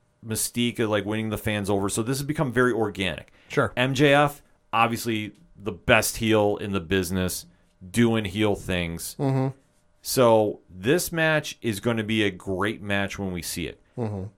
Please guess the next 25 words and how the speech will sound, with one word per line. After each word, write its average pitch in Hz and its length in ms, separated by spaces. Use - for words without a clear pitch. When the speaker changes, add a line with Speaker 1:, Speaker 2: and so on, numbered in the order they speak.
Speaker 1:
I 117 180
could 220 420
see 196 280
this 170 180
being 143 420
a 110 60
squash 101 840
just 101 280
for 123 140
storyline 95 800
purposes. - 680
But 104 120
I 101 40
think 113 180
you're 104 100
gonna 110 100
see 104 160
a 95 80
lot 98 300
of 107 100
run-ins 104 380
from, 92 120
like, 85 140
Shawn 82 260
Spears. 107 640